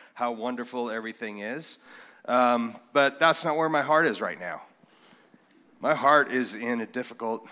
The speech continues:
place right now because on Friday, I'm sorry, <laughs> I'm trying. On Friday, I had to do a memorial service, uh,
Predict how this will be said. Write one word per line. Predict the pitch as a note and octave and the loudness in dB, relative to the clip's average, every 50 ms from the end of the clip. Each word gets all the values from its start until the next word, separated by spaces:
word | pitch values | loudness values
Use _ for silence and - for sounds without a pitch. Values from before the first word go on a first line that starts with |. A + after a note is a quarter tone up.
| - - - - - _ _ _ | -20 -20 -20 -20 -20 _ _ _
place | A#2 G#2+ A2+ - - - | -8 -8 -8 -8 -10 -12
right | - - - _ - | -16 -18 -20 _ -20
now | - - - - - _ _ _ _ _ _ _ _ _ _ | -20 -20 -20 -20 -20 _ _ _ _ _ _ _ _ _ _
because | - G2 - - G#2+ G2+ F#2 F#2 F#2 - - - - | -20 -18 -14 -10 -10 -8 -8 -8 -10 -12 -14 -14 -12
on | F2+ E2+ E2+ F#2+ F#2+ - - _ _ _ _ _ _ _ _ _ _ _ _ | -12 -12 -12 -14 -14 -16 -20 _ _ _ _ _ _ _ _ _ _ _ _
Friday, | - - D3 F3+ G3 G#3 G#3 B2+ A#2+ A2+ A#2+ C3 D#3+ E3+ - - - - _ _ _ _ _ _ _ _ _ | -16 -6 -2 0 2 2 2 2 0 0 0 -2 -2 -4 -8 -14 -20 -20 _ _ _ _ _ _ _ _ _
I'm | - A2+ G2+ | -14 -14 -12
sorry, | - - G2+ G2+ G#2+ G#2+ G#2 - - - - | -8 -6 -4 -2 -2 -4 -6 -10 -20 -20 -6
<laughs> | - - F#3 - - | -4 -4 -2 -2 -2
I'm | E3 C#3+ B2 - | -2 -2 -4 -6
trying. | - - A2 G#2 A2 A2 A2 A#2 A#2 - - _ - - - - - - - - - - - | -8 -4 0 2 2 2 2 0 -4 -8 -16 _ -20 -20 -18 -18 -18 -20 -20 -20 -20 -8 -4
On | - D#3 E3 | -2 -2 -2
Friday, | - - F#3+ G#3+ A3 A3+ G#3+ G#3 F#3+ E3+ | 0 2 6 6 8 8 8 8 6 6
I | E3+ | 6
had | E3+ E3+ D#3+ | 4 2 0
to | D#3 | 0
do | - E3 E3 D#3+ | 0 0 0 0
a | |
memorial | D3 C#3+ C#3+ C#3 C3+ D3 E3 D#3 C#3+ B2 | 0 -2 -4 -2 0 2 2 2 2 0
service, | - - A#2 G#2+ G#2+ F#2+ G#2+ A2+ - - - - - - - - - - _ _ _ - G#2+ | -2 -4 -4 -4 -4 -4 -6 -6 -6 -8 -8 -10 -14 -20 -20 -20 -20 -20 _ _ _ -8 -4
uh, | G#2 G2 G2 F#2+ F#2+ | -2 -2 0 -2 -2